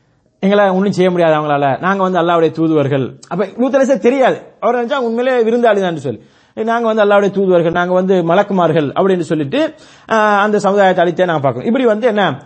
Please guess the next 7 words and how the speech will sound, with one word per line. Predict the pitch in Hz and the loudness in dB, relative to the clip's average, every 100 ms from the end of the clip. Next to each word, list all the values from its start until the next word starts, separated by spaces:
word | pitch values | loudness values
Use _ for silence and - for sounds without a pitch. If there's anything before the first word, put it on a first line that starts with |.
| - 196 | -8 0
இப்ராஹிம் | |
அலைஹிஸ்ஸலாம் | 208 180 170 170 160 | 0 0 -2 -2 -2
அவர்கள்ட்ட, | 156 139 226 | -2 -2 -2
லூத் | 202 185 | -2 -2
அலைஹிஸ்ஸலாம் | 156 165 156 | -2 -2 -2
அவர்கள்ட்ட | 147 143 151 | -2 -2 -2
வந்து | 147 180 262 208 | -2 0 0 0